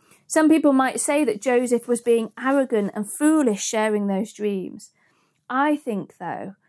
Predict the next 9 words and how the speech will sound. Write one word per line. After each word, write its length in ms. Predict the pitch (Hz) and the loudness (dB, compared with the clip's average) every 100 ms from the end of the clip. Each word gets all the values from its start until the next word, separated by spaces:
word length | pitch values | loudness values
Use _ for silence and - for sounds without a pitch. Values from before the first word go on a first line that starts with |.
| _ 233 | _ -12
that 120 | 226 | -6
rather 460 | 233 285 311 294 | 0 0 2 -2
than 160 | 269 269 | -2 -4
showing 420 | - 240 233 214 | -4 -2 -2 -2
off, 220 | 180 170 | -4 -8
he 140 | - 202 | -8 -4
was 160 | 196 | -4
being 260 | 196 196 196 | -2 -2 -2
obedient. 720 | 190 190 180 180 - - - | -4 -4 -6 -8 -12 -14 -16